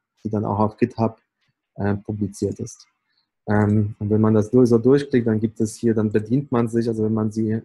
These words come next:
die Ontologie aufgesetzt hat, dann kann man, ähm, sich da bedienen und die Sachen dann, äh, da rausnehmen. Dann haben wir natürlich die Möglichkeit, Freitexte auch noch reinzusetzen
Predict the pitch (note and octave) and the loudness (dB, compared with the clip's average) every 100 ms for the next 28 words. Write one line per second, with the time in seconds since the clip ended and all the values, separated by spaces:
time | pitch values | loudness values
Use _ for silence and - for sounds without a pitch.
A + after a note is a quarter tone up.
0 | - A#2 A2+ A2+ A2 G#2+ A2+ A#2 A#2+ A#2+ | -8 -6 -4 -2 -2 -2 -4 -4 -4 -4
1 | A2+ A2 - A2 - _ _ _ _ G2 | -4 -6 -6 -8 -8 _ _ _ _ -12
2 | G2+ G#2+ A2 G#2+ G#2+ G#2 G#2 G2 G2 G2+ | -6 -4 -2 -2 -4 -6 -10 -8 -8 -10
3 | - G#2 G2 G2+ G2 G2 G#2+ A2 A2 A2 | -14 -14 -10 -8 -8 -8 -4 -2 -2 -4
4 | - _ _ _ _ G2 G2 F#2+ F#2+ G#2 | -10 _ _ _ _ -14 -12 -10 -8 -10
5 | F#2 F#2+ F#2+ G#2 G2 F2+ F2 _ - - | -8 -8 -8 -8 -10 -10 -14 _ -20 -20
6 | F#2 G#2 _ _ _ _ _ _ _ _ | -20 -20 _ _ _ _ _ _ _ _
7 | _ _ _ _ _ _ G#2+ G#2+ A#2 B2 | _ _ _ _ _ _ -4 0 2 2
8 | A#2+ C3 B2+ B2 A#2+ B2 B2+ - A#2 A2+ | 2 2 2 4 2 2 -2 0 -2 -4
9 | - _ _ _ _ _ _ G#2 A2+ D#3 | -14 _ _ _ _ _ _ -4 -2 -2
10 | D#3 D3+ - C#3+ - B2+ B2+ B2+ A#2+ B2 | -4 -6 -6 -8 -4 -6 -4 -6 -4 -4
11 | A#2+ A#2+ A#2 A2+ - A#2 A2+ | -4 -2 -2 -2 -6 -6 -6